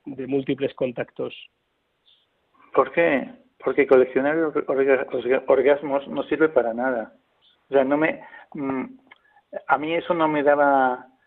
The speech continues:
Speaker 2: puntualmente, me sirve como de anestésico, pero a mí no me hace se-, sentirme bien, sino peor.
Speaker 1: Ujú.
Speaker 2: Por eso más, cada vez más,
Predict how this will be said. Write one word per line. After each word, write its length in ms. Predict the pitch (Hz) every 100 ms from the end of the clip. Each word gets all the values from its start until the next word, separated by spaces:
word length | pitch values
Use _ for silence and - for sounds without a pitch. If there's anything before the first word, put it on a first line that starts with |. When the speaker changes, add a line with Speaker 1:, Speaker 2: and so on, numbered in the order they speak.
| _ -
Speaker 2:
puntualmente, 840 | 160 143 165 175 190 196 214 214 214 _ _ _
me 500 | 139 139 131 123 113
sirve 260 | 143 151 156
como 240 | 165 135
de 120 | 127
anestésico, 760 | 117 117 - 156 - 156 120 -
pero 460 | 120 120 117 - _ _ _ _
a 120 | - 120
mí 360 | 135 156 196 _ _ _ _ _ - _ - _ _ _ _ _ _
no 400 | - 139 139 143
me 100 | 151
hace 160 | 147 147
se-, 320 | 147 - -
sentirme 380 | 143 131 139 131
bien, 200 | 143 185 -
sino 360 | 131 113 - - -
peor. 380 | - 127 131 - - - _ _ _ _ _ _ _ _ _
Speaker 1:
Ujú. 340 | 139 113 151 202 - -
Speaker 2:
Por 140 | - 165
eso 180 | 180
más, 220 | 185 156 -
cada 200 | - 147
vez 160 | 156 170
más, 200 | 175 147